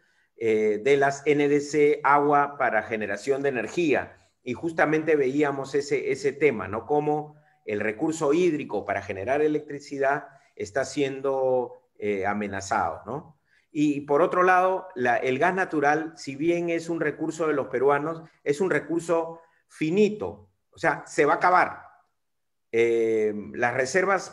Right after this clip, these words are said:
probadas actuales, según el libro de reserva dos mil dieciocho, van a durar, eh, no más de veinte años, dieciocho años en realidad. Entonces, ¿de qué estamos hablando cuando hacemos planificación del, de la generación de energía con gas?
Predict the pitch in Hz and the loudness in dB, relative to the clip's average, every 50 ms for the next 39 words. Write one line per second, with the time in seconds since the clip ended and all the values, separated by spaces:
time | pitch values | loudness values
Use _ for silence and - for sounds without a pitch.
0 | - - 139 135 139 156 170 180 180 180 180 180 - 131 110 - - 156 160 151 | -6 -2 0 2 4 6 6 6 6 4 4 2 -2 -4 -8 -6 -2 0 2 4
1 | 151 160 185 175 - 135 113 107 123 135 139 139 143 139 135 127 127 139 143 143 | 4 2 0 -2 -4 -4 -4 -4 -4 -6 -6 -4 -4 -4 -4 -4 -4 -2 0 2
2 | 143 143 139 131 127 - 151 143 139 139 139 135 127 127 135 139 135 135 143 143 | 4 4 2 2 -2 -2 0 0 2 2 0 0 -2 -2 -4 -6 -6 -8 -10 -6
3 | 143 160 151 143 - - 170 180 214 - - - _ _ _ _ _ - 139 165 | -2 0 0 0 0 -2 -6 -8 -8 -10 -18 -20 _ _ _ _ _ 0 0 2
4 | 175 180 175 160 147 147 156 165 170 175 180 - - - - _ _ _ _ _ | 2 2 2 2 4 4 6 6 4 4 0 -6 -10 -18 -20 _ _ _ _ _
5 | _ _ _ - 117 117 117 117 117 113 113 113 110 110 107 104 104 - - - | _ _ _ -4 -2 0 2 2 2 2 2 2 2 2 0 0 -2 -4 -8 -10
6 | 110 123 123 - 147 160 180 180 185 185 180 175 175 156 160 160 160 160 160 175 | -10 -10 -6 -2 0 2 2 4 4 2 2 4 2 2 2 2 0 0 2 4
7 | 160 135 110 98 98 104 110 120 117 - - 175 160 156 175 180 156 135 113 107 | 4 4 2 0 -4 -6 -6 -8 -6 0 2 2 2 2 4 4 4 4 2 -2
8 | 104 98 107 104 104 110 113 107 104 107 113 117 104 90 82 - - - _ _ | -6 -6 -8 -6 -2 0 0 0 0 0 2 2 2 2 0 -6 -14 -20 _ _
9 | _ _ _ _ - 107 110 110 156 160 156 175 170 131 139 139 190 196 196 - | _ _ _ _ -14 -10 -4 -2 -2 -2 0 0 0 0 2 2 2 0 2 2
10 | 190 185 190 185 175 165 147 165 175 175 180 180 170 170 160 143 131 131 - - | 0 0 0 0 0 2 4 4 4 4 4 2 2 0 0 -2 -2 -2 -2 -2
11 | 156 156 165 165 165 170 156 135 131 127 127 127 - 127 120 - - 151 151 147 | -2 -2 -4 -4 -2 -2 -2 -2 -2 -4 -8 -6 -4 -4 -4 -2 0 0 2 2
12 | 151 151 151 151 - _ _ _ _ _ _ _ - 110 123 120 117 117 113 107 | 0 -2 -6 -10 -16 _ _ _ _ _ _ _ -8 -4 -2 0 0 -2 -2 -2
13 | 117 117 117 113 113 113 110 110 107 107 - 120 110 113 110 110 110 - 156 143 | -2 0 0 2 2 2 2 2 0 -2 -4 -6 -4 -4 -2 -2 -2 -2 -2 -2
14 | 143 147 147 139 117 - - 139 135 139 139 131 117 127 156 160 - - - - | -2 -2 -2 -2 -4 -4 -2 -2 -2 -2 -2 -4 -2 0 2 4 4 4 2 -4
15 | - | -14